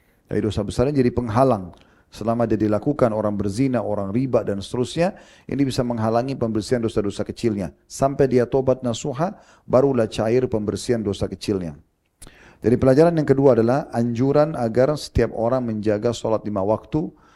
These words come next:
tepat waktu, tepat gerakan, dan tepat bacaan. Pelajaran ketiga dari hadis adalah pembagian tiga golongan manusia di malam hari oleh Salman radhiyallahu anhu. Ini pelajaran yang ketiga. Golongan yang pertama dari tiga ini adalah orang yang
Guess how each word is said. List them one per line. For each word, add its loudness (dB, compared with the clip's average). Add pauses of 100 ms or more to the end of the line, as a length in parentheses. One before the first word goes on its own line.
(180)
tepat 2
waktu, 0
tepat 0
gerakan, 0
dan -4
tepat -2
bacaan. -2 (560)
Pelajaran 8
ketiga 4
dari 6
hadis 0
adalah 2
pembagian 2 (160)
tiga 4
golongan 2
manusia -2
di -4
malam 0
hari 0 (240)
oleh -2
Salman -2
radhiyallahu -4
anhu. -10
Ini -4
pelajaran 0
yang -8
ketiga. -8 (560)
Golongan 4
yang 0
pertama 2
dari 4
tiga 2
ini -2
adalah -2
orang 0
yang -2